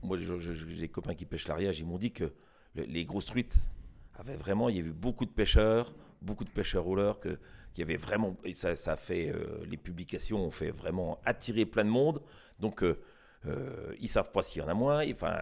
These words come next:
ils pensent qu'il y en a tous, qu'il y en a beaucoup moins, qu'elles sont plus difficiles parce qu'elles sont traquées, euh, sans arrêt. Donc,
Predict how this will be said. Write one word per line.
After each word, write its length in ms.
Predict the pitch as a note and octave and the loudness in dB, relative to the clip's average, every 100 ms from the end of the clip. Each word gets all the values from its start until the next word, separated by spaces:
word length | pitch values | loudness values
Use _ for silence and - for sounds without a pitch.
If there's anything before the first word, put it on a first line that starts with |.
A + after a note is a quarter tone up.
| - - | -6 -10
ils 120 | G2 | -4
pensent 260 | A2 G2+ | -2 -2
qu'il 120 | - D#2+ | -4 -8
y 40 | |
en 20 | |
a 60 | - - | -8 -4
tous, 220 | C3 - | -4 -2
qu'il 120 | - | -4
y 40 | E2 | -6
en 20 | |
a 40 | |
beaucoup 260 | D#2 E2+ F#2+ | -8 -6 0
moins, 280 | A2+ D#3+ E3+ - - - - - | 4 2 0 -12 -20 -20 -16 0
qu'elles 160 | C3 - | 4 4
sont 140 | G#2 | 0
plus 160 | - E2+ | -4 -6
difficiles 440 | D#2+ F#2+ - A2+ | -4 -4 -4 -4
parce 180 | - - | 4 4
qu'elles 140 | C#2 | 4
sont 180 | - D#2+ | -4 -8
traquées, 480 | - D#2 - F#2 C#2+ | -6 -6 -2 0 -2
euh, 160 | - | -6
sans 240 | C#2 C#2+ D#2+ | -6 -4 0
arrêt. 180 | C3 E3 | 0 0
Donc, 180 | G#2+ | -4